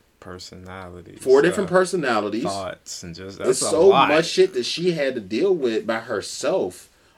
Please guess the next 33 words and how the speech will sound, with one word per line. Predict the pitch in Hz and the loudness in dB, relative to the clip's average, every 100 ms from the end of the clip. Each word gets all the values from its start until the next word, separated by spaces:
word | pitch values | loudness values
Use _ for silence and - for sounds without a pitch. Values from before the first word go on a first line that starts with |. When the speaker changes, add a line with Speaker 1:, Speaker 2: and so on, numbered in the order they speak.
| - | -4
Speaker 2:
on | 117 | -2
a | 110 | -2
daily | 95 123 139 110 | 0 0 0 -4
basis | 85 147 208 135 113 | -2 -2 -2 -4 -4
that | 113 107 | -2 -2
when | 113 110 | -2 -4
he | 180 | -6
came | 202 165 127 | -4 -4 -2
around, | 113 113 113 117 | -2 -2 -2 -2
it | |
was | 117 101 | -2 -2
always | 131 170 156 107 | -2 -2 -2 -4
fun | - 101 | -6 -8
times. | 87 92 82 | -8 -12 -10
We | 98 | -8
was | 143 | -4
always | 160 196 180 | 0 0 -2
gonna | 120 98 | -6 -8
do | 101 | -10
something | 95 87 | -10 -12
fun | - 95 85 | -10 -8 -8
when | 73 | -12
Pops | 104 165 | -12 -10
came | 95 85 | -10 -10
around. | 80 90 160 - _ _ _ _ _ _ _ _ _ - | -10 -10 -12 -14 _ _ _ _ _ _ _ _ _ -10
Let's | 104 | -6
go | 107 123 | 4 4
to | 135 | 4
this. | 156 110 92 | 0 -2 -6
Let's | 95 | -6
go | 120 | 0
to | 120 | 2
that. | 117 147 - | 4 2 0